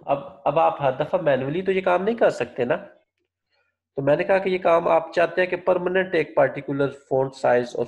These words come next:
फॉन्ट स्टाइल में हो जाए। ठीक है, तो आप ये कैसे करेंगे? कहता है कि एंड नोट की टैब पे गए, उसके यहाँ पे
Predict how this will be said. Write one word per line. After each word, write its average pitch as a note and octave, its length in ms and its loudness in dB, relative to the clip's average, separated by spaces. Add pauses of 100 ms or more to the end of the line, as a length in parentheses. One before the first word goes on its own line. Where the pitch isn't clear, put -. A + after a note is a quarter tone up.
(100)
फॉन्ट A#2 180 -2
स्टाइल A2 300 -2
में G#2+ 120 -6
हो G#2 180 -6
जाए। - 160 -8 (840)
ठीक C#3 180 -10
है, G3 80 2 (520)
तो D3 40 4
आप C#3+ 160 4
ये C#3+ 60 -2
कैसे C#3+ 320 -2
करेंगे? G#2 400 -4 (440)
कहता C#3+ 220 2
है F3 40 2
कि F3+ 120 -4 (340)
एंड D3+ 200 -2
नोट E3 220 0
की E3+ 80 -6
टैब D3+ 360 2
पे E3+ 80 0
गए, D3+ 300 -2 (640)
उसके D3+ 260 -6
यहाँ C#3+ 260 2
पे D#3 140 -6